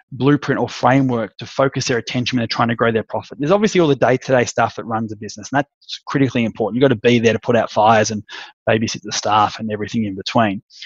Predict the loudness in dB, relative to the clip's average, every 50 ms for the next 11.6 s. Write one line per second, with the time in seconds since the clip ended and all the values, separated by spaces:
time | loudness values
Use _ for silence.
0 | -20 _ -6 -2 0 2 2 2 2 2 2 0 2 2 0 -2 0 -2 -2 -2
1 | 0 0 0 -2 0 2 2 2 2 2 0 -4 -4 -4 -4 -4 -4 -4 -4 -4
2 | -4 -4 -2 -4 -4 _ -14 -20 -20 -20 -20 _ -4 0 0 2 2 2 0 0
3 | 0 -2 -4 0 0 2 2 4 2 2 -2 -2 -6 -4 0 0 0 0 0 -4
4 | -4 -2 -2 -2 -2 -2 -2 -2 0 2 2 0 0 -4 -6 -4 -2 -2 -2 -2
5 | _ _ -20 _ _ _ -6 0 0 0 0 0 -4 -4 -2 -2 0 0 0 -2
6 | -2 -2 -2 -2 -2 -2 -2 -2 0 0 0 -2 -6 -2 0 2 2 2 0 _
7 | -8 -8 -8 0 0 0 0 0 _ -20 -20 -20 -20 _ _ -4 -4 -2 -2 -4
8 | -6 -8 -2 -2 2 4 4 4 4 2 0 0 0 0 -2 -2 -2 -2 -2 -2
9 | -4 -4 -6 -6 -4 -2 -4 -4 -6 -8 -8 -6 -6 -6 -6 -2 2 4 4 4
10 | 2 0 -4 -4 -2 -2 0 0 0 2 2 0 2 2 0 -2 -2 -4 -6 -6
11 | -4 -4 -4 -6 -6 -2 2 2 2 2 2 -2